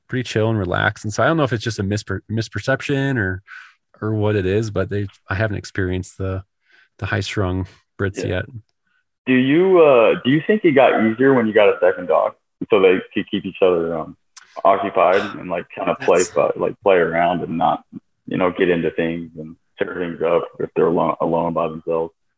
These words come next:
Speaker 1: I, that's a good question. I hear that a lot from people. Um, I, I have friends of mine who, who said, "Hey, we're getting a second dog because of that, 'cause I want them to tire each other out and blah, blah, blah." Um, I,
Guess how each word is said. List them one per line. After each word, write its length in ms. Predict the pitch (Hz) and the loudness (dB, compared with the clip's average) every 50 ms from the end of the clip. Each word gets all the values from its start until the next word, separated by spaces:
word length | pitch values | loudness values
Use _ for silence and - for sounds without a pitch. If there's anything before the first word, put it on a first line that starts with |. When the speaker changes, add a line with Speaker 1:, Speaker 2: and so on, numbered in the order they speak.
| _ _ _ _ _ _ _ - | _ _ _ _ _ _ _ -6
Speaker 1:
I, 480 | - 160 160 - - - - 165 160 - | -6 -4 -4 -4 -8 -8 -6 -4 -4 -4
that's 220 | - 160 180 - 226 | -2 -4 -2 -2 0
a 20 | |
good 140 | 196 185 - | 0 0 0
question. 340 | - 147 110 104 - 120 107 | 2 2 0 2 0 -2 -2
I 140 | 85 120 | 0 0
hear 280 | 117 - - - 196 214 | -2 -2 -2 -2 0 2
that 200 | 208 202 170 - | 2 2 2 2
a 60 | 113 | 2
lot 340 | 110 98 98 92 90 - 107 | 0 2 2 0 0 0 -4
from 160 | - 131 123 | -6 -8 -6
people. 480 | - 131 127 - 139 139 143 147 147 _ _ - - - - - - _ _ - - | -4 -6 -4 -2 -2 -2 -2 -2 -6 _ _ -20 -20 -20 -20 -20 -20 _ _ -8 -4
Um, 540 | 110 113 113 110 107 104 101 95 98 95 - - | -2 0 2 2 2 0 0 0 -2 -4 -6 -8
I, 260 | - - - - 117 | -12 -10 -6 -2 0
I 40 | 117 | 0
have 100 | 113 - | 0 2
friends 240 | - 139 139 135 | 2 2 2 2
of 40 | 131 | 2
mine 300 | 127 123 123 120 120 120 | 2 2 2 2 2 0
who, 260 | 117 104 117 110 101 | 0 -2 -4 -4 -6
who 140 | 110 113 123 | -6 -6 -6
said, 260 | 107 - - 110 101 | -4 -4 -2 -2 -2
"Hey, 160 | 104 110 151 151 | 0 0 0 0
we're 120 | 135 123 | 0 0
getting 160 | 135 135 123 | 0 0 0
a 20 | 120 | -2
second 280 | - 135 117 120 117 | -2 -2 -2 -2 0
dog 380 | 117 117 113 110 107 110 107 101 - - | 0 0 2 2 0 0 -2 -4 -8 -8
because 360 | 107 98 - - 139 127 101 | -8 -6 -4 0 0 0 0
of 140 | 95 87 90 | 0 -2 -4
that, 360 | 90 - 92 95 98 - 160 _ - - - - - _ _ - | -4 -4 -2 -2 -4 -4 -6 _ -20 -20 -20 -20 -20 _ _ -6
'cause 140 | - 110 110 | -4 -2 0
I 40 | |
want 240 | 104 101 101 104 113 | 0 0 0 -2 -2
them 80 | 110 104 | -4 -4
to 80 | 101 | -4
tire 260 | 95 - 113 101 101 101 | -4 -2 -2 -2 0 -2
each 160 | 101 95 - | -2 -4 -4
other 200 | 104 95 95 95 | -4 -2 0 0
out 240 | 95 92 92 92 - | 0 0 0 -2 -4
and 100 | 104 98 | -6 -6
blah, 120 | 92 92 | -6 -4
blah, 80 | 95 92 | -4 -4
blah." 300 | 85 92 90 90 90 90 - _ - - - - - - - - _ _ _ _ _ - - | -4 -4 -4 -2 -4 -6 -8 _ -20 -20 -20 -20 -20 -20 -20 -20 _ _ _ _ _ -8 -2
Um, 500 | 175 185 185 190 190 190 190 190 180 156 123 - - - - _ _ _ _ _ _ - | 2 2 4 4 4 4 4 2 0 -2 -4 -8 -12 -16 -18 _ _ _ _ _ _ 2
I, 360 | 151 165 180 190 175 170 - | 2 4 4 2 -2 -4 -8